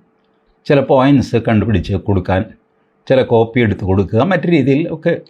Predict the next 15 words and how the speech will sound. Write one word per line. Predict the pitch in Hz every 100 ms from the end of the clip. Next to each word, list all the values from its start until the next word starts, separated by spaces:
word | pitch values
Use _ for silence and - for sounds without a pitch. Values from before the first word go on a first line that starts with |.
| _ -
സഹായിക്കുന്ന | 139 131 110 - 92 98 98 -
ആളുകൾ, | 101 82 87 76 _ _ _ _ _ _ _ -
അവരെയാണ് | 143 170 135 151 151
ഇന്റേൺസ് | - 127 131 139 127 -
എന്ന് | 98 90
പറയുന്നത്. | 95 90 85 82 _ _ _ _ _ _ _ _ _ _ 175
ഈ | 175
ഇന്റേൺസിൻ്റെ | 156 160 196 180 156 151 101
ഒരു | 151 82
യോഗത്തിലാണ് | 120 98 110 98 113 101 92 95 170 - _ _ _ _ _ _ _ 127
വൈസ് | 127 143 -
പ്രസിഡന്റ് | 139 113 113 110 104
ജഗദീപ് | 135 127 131
ധൻകർ | 107 95 98 90 - _ _ - -
സംസാരിച്ചത്. | - 117 - 101 80 - 123